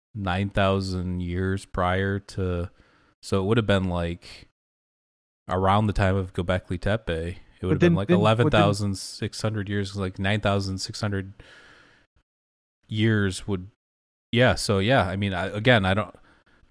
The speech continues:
Speaker 1: It was passed down. The story was passed down from Solon, who went to ancient. We talked about this a lot.
Speaker 2: Right. Yeah.
Speaker 1: Uh,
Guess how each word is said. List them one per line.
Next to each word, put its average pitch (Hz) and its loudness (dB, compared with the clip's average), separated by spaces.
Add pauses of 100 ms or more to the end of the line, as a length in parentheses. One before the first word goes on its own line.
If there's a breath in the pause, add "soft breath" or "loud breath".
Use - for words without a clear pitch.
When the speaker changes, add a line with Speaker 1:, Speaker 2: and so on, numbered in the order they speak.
(760)
Speaker 1:
It 120 0
was 107 2
passed 117 2
down. 107 2
The 92 -6
story 120 2
was 98 0
passed 90 0
down 87 -2
from 90 -8
Solon, 92 0
who 98 -4
went 95 -2
to 113 0
ancient. 101 -2
We 98 -2
talked 92 -2
about 87 -8
this - -12
a - -8
lot. 139 4
Speaker 2:
Right. 127 2
Yeah. 123 -4 (440 soft breath)
Speaker 1:
Uh, 92 2